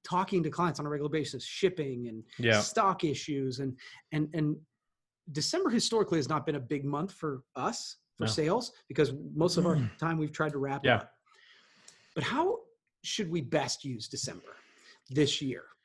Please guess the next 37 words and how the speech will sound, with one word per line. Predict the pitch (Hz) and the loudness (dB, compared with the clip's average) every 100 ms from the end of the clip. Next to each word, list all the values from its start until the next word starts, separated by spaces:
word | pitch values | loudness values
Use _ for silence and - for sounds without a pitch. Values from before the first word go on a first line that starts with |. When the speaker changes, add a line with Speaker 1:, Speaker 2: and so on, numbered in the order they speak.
| _ _ - | _ _ 2
Speaker 1:
Maybe | 175 202 226 | 6 6 6
it's | - | 4
the | 190 | 2
same | - 220 | 0 0
as | 202 175 | 0 2
normally, | 180 180 120 107 - | 2 2 -2 -8 -12
but | 135 135 | -8 -4
I'm | 139 | -4
curious | - 180 143 - | 0 0 2 0
to | |
know | 147 | 0
what | 139 139 | 0 -2
you | 131 | -4
think. | - - _ _ _ _ _ _ _ _ _ - | -8 -18 _ _ _ _ _ _ _ _ _ 0
Speaker 2:
I'm | 170 | 4
gonna | 247 | 6
say | 233 180 | 6 4
the | |
first | - 185 - | 4 2 2
thing | 165 | -2
that | 156 - | -2 2
pops | 135 131 - | 2 2 0
into | 127 | 0
my | 123 120 | 2 2
mind. | 104 87 104 101 - | 0 -2 -8 -12 -10
Speaker 1:
Okay. | 143 143 123 - _ - - | -6 -4 -6 -10 _ -16 -4
Speaker 2:
Make | 120 123 123 - - | 2 2 2 -2 -4
the | 123 110 | 0 2
most | 107 95 - | 0 -2 -6
of | 90 87 | -10 -10
it. | - - - - - 120 | -14 -18 -20 -20 -18 -12
Speaker 1:
Mm. | 113 | -6
Speaker 2:
What | 120 131 143 | 2 8 8
I | 143 | 8
mean | 123 104 | 8 4
by | 90 87 | 2 -4
that, | 85 - | -6 -10